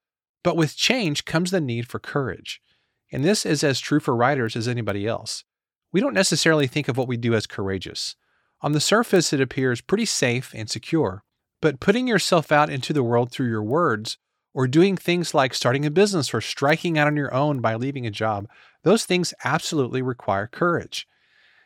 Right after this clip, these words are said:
And one of the hardest parts of change, and one of the areas that requires the most courage, is the need to let go of things as we figure out who we are. And I really believe that you can't become more successful and you can't become a better writer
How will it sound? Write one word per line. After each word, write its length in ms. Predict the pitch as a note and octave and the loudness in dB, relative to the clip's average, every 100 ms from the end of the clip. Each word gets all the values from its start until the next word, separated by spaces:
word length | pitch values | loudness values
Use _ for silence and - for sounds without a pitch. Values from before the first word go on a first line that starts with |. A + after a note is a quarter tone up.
| - | -4
And 120 | D3 | 2
one 120 | F#3 | 4
of 100 | C#4 | 4
the 100 | A3+ | 2
hardest 320 | C3+ D#3 E3 | 4 2 0
parts 240 | - C3 B2 | 0 0 0
of 80 | A#2+ | -6
change, 420 | - C#3 A#2+ A#2 | -4 -4 -4 -4
and 140 | A2+ | -2
one 100 | B2+ | 0
of 100 | A3+ | 0
the 140 | A#3 C3 | -2 0
areas 440 | A2+ A2+ A#2 B2 | 0 0 -2 -2
that 160 | B2+ G#2 | -2 -2
requires 500 | A#2 - G#2 A2+ - | -6 -2 0 0 -4
the 100 | G#2+ | -4
most 360 | C3 A#3 - | 0 0 0
courage, 560 | - G2 F2 F2+ B2 - _ _ _ _ - | -6 -6 -6 -10 -14 -18 _ _ _ _ -6
is 140 | B2+ | -4
the 80 | C3 | 0
need 220 | C#3 G3+ | 0 0
to 100 | G#3+ | 0
let 180 | G3 C#3+ | 0 2
go 120 | C3 | 0
of 100 | C3+ | 0
things 420 | - A#2 A2 A2+ | -4 -6 -6 -6
as 180 | A#2 A2+ | -4 -4
we 140 | A#2 | -4
figure 400 | B2 - F3 F#3 | -4 0 0 2
out 260 | A#2+ F#2+ G2+ _ _ _ | -2 -2 -6 _ _ _
who 120 | - | -4
we 140 | B2+ A#2 | -2 0
are. 320 | A2+ E2+ - _ _ _ _ _ _ _ | -2 -4 -10 _ _ _ _ _ _ _
And 80 | C3+ | 2
I 60 | D#3+ | 4
really 240 | A#3 A3 | 4 4
believe 300 | C#3+ C#3 C3 | 4 2 2
that 140 | C3 | -2
you 100 | - | -4
can't 340 | A#2+ - E3+ G#3 | -8 -4 -2 -2
become 360 | F#3+ - C3 | -6 -4 -4
more 220 | C#3 B2+ B2 | -2 -4 -4
successful 680 | - B2 - D#3+ - A2+ | -4 -4 0 0 0 -6
and 160 | G2 G#2+ | -6 -8
you 100 | G#2+ | -10
can't 320 | - D3+ E3+ | -4 -4 -2
become 360 | - D3 C#3+ C#3+ | -6 -6 -2 -2
a 60 | |
better 240 | B2 G#2+ G#2 | 0 0 0
writer 440 | A#2+ F#3 F3 G#2 | 0 0 0 -4